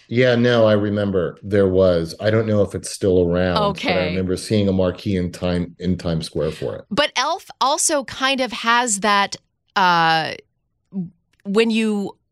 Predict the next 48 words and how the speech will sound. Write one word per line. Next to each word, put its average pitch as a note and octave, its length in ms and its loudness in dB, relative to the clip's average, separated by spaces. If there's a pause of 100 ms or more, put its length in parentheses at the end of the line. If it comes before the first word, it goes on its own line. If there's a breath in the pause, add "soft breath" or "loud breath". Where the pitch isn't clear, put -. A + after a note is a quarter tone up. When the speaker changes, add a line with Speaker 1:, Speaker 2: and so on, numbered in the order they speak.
(160)
Speaker 2:
click - 260 -2
through C4 180 -6
the A3+ 80 0
channels, C4+ 560 0 (100)
you A3 160 -2
can't A#3+ 360 -2
stop A3 420 -2
watching A3 500 -4
Elf. B3+ 420 -4
It's A#3+ 220 -4 (120)
on B3+ 160 0
the B3+ 100 -2
same C#4+ 380 -2
Speaker 1:
I - 60 -2
know. G#3 120 2
Speaker 2:
sort C#4 160 2
of A#3+ 240 -4
Speaker 1:
It's - 140 -18
totally - 220 0
true. A3 60 4
Speaker 2:
level A#3 540 2
as A3+ 140 -2
a - 60 0
Speaker 1:
Yeah. - 60 -4
Speaker 2:
Christmas E4+ 380 -2
Story. D#3+ 640 -2 (720)
Speaker 1:
It A2+ 140 4
is. G2+ 240 4
It's G2 100 -6
definitely G#2 280 2
one F#2 100 2
of F2+ 60 0
those F2 160 -2
movies F2+ 340 -2
when F2+ 100 -4
you E2 120 -4
click E2 260 -6
it, D#2+ 80 -4
you're F2 100 -2
like, D#2 200 -2
"Uh, E2 520 -2
no, F2 400 -4
no, F2 200 -2
I E2 60 -2
can't E2 280 -6
turn D#2+ 260 -4
it D2 60 -2
off." - 380 -10